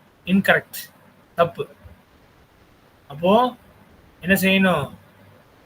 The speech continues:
நாமினல் சென்டென்ஸ் தான் உள்ள கொண்டு வரணும். அப்போ அந்த ஹூவை உள்ளாடி போடணும். ஹூ எதை குறிக்குது? அல்லாஹ்வை குறிக்குது. "இன்னஹு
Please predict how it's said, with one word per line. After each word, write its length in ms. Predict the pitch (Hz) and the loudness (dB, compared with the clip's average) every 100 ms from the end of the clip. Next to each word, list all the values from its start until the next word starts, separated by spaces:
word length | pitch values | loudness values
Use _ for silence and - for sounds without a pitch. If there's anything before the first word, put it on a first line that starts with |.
| _ _ - | _ _ -6
நாமினல் 320 | 156 190 190 | 0 4 4
சென்டென்ஸ் 300 | 175 170 180 | 2 0 4
தான் 120 | 226 | 4
உள்ள 160 | 208 202 | 4 4
கொண்டு 280 | 180 165 | 2 0
வரணும். 160 | 147 - | -2 -8
அப்போ 240 | 139 165 | -10 -4
அந்த 140 | 196 160 | -2 0
ஹூவை 320 | 147 226 240 | 0 4 4
உள்ளாடி 340 | 196 180 180 | 4 4 2
போடணும். 400 | 165 151 - - 127 | 0 -6 -10 -12 -2
ஹூ 140 | 208 190 | 2 2
எதை 140 | 196 | 0
குறிக்குது? 280 | 190 185 202 | -2 -2 0
அல்லாஹ்வை 460 | 185 185 180 165 143 | 2 4 4 4 -2
குறிக்குது. 320 | 123 - - _ _ _ _ _ _ - | -12 -20 -20 _ _ _ _ _ _ -10
"இன்னஹு 640 | 156 185 208 208 247 311 | -2 4 6 6 6 2